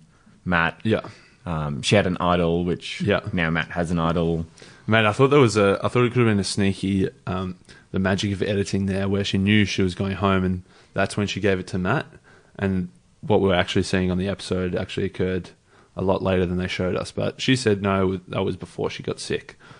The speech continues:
Speaker 2: So I was, I was a bit sus on the, the
Speaker 1: No, I
Speaker 2: whole
Speaker 1: didn't think
Speaker 2: idol
Speaker 1: about that.
Speaker 2: switcheroo.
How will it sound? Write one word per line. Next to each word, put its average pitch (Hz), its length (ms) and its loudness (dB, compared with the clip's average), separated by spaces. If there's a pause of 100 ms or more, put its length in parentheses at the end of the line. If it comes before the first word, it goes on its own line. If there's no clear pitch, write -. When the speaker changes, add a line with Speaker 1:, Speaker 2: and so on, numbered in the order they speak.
(140)
Speaker 2:
So 95 400 -4
I - 80 -4
was, - 300 -6 (260)
I 101 60 2
was 92 100 6
a 92 40 2
bit 95 120 0
sus - 320 0
on 90 120 0
the, 92 260 -2 (580)
the 98 120 0
Speaker 1:
No, 160 120 6
I 156 60 8
Speaker 2:
whole 170 80 6
Speaker 1:
didn't 196 180 6
think 170 180 6
Speaker 2:
idol 131 100 8
Speaker 1:
about 90 180 6
that. 110 200 4
Speaker 2:
switcheroo. 95 440 0